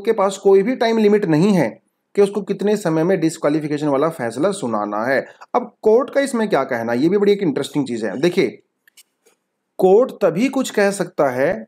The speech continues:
जब स्पीकर ने अपना फैसला सुना दिया हो,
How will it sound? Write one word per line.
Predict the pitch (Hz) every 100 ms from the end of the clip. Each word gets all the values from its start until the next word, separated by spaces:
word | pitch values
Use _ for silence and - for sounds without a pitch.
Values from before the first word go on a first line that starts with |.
| -
जब | 147 226
स्पीकर | 226 - 185 214 226
ने | 214
अपना | - 226
फैसला | 214 175 160 190 226
सुना | 220 151 139 165
दिया | 131 117
हो, | 98 87